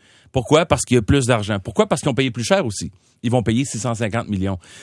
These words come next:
Je te rappelle que Vegas, c'est très payant ce qu'ils font actuellement, parce qu'à chaque fois qu'ils jouent un match de série, c'est trois, quatre, cinq millions de dollars par match.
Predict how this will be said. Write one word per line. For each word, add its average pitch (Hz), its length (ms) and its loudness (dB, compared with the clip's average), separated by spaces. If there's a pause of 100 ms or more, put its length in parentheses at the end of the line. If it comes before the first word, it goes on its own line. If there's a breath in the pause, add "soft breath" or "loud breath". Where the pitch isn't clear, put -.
(100)
Je - 60 -18
te 160 80 6
rappelle 185 320 2
que 135 200 2 (440 soft breath)
Vegas, 135 400 4
c'est 131 140 2
très 139 180 0
payant 117 240 2
ce - 100 -4
qu'ils - 100 -8
font 139 120 2
actuellement, 117 400 0
parce - 140 -6
qu'à 117 100 -2
chaque 180 220 -2
fois 240 100 -4
qu'ils 123 140 0
jouent 123 80 2
un 110 80 0
match 135 200 0
de 110 80 2
série, 104 380 0
c'est 113 160 -2
trois, 139 240 2
quatre, 139 280 -2
cinq 127 180 0
millions 113 240 2
de 110 60 0
dollars 113 260 2
par 98 180 0
match. - 300 -2